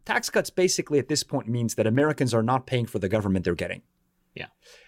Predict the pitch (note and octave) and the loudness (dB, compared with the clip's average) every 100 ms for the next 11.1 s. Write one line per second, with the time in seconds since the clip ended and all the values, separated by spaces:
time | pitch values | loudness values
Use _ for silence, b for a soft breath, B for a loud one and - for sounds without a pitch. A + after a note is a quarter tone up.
0 | b b C3+ C3+ E3+ D4+ D#4 D#4+ D4+ - | b b -6 -4 -2 -2 0 0 0 0
1 | G3+ B3 A#3+ G#3 D#3 - D3 A2 A2 F#2+ | -2 -2 0 0 0 4 2 2 0 0
2 | G2+ - - A#2 C#3 C3 B2+ A#2 - E2+ | -4 -8 -2 0 2 2 0 -4 -4 -8
3 | E2+ C#3 - A#3+ D4+ F#3+ - B2+ B2 B2+ | -4 -4 -2 -2 0 -2 -2 0 2 2
4 | D#3+ F3 - D3 - A2 G#2 A#2 F#2 F2 | 2 0 0 -2 -4 -4 -2 0 -2 -10
5 | - G#2 E2+ - B2+ A#2+ A#2 C#3 F#3 D#3+ | -12 -10 -10 -6 -2 0 2 2 2 2
6 | C3+ A#2 C3+ A2+ F2+ F#2 - A2+ - D3+ | 2 4 2 0 -6 -12 -8 -4 0 2
7 | D#3 - C3 A#2 G2+ - G2 G2+ C3 A2+ | 2 0 -4 -2 -4 -6 -6 -2 -2 -2
8 | F#2+ - C#3 G2+ - _ _ b b b | -4 -2 -2 -2 -6 _ _ b b b
9 | b b _ A2+ F#2+ - B2 A2+ C3+ B2 | b b _ -8 -8 -6 -4 0 0 0
10 | - C#3+ D3 D#3 B2 A2 G#2 B2 G#2 F2 | -2 -2 -2 -2 0 0 4 2 2 -6
11 | F2+ | -12